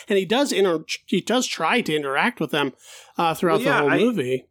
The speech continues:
Speaker 2: but I also think that's, that's kind of the point of it. And they, they,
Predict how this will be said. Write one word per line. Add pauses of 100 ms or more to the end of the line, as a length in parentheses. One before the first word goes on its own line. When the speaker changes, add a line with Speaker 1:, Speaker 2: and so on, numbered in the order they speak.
(160)
Speaker 2:
but
I
also
think
that's,
that's
kind
of
the
point
of
it.
And
they,
they,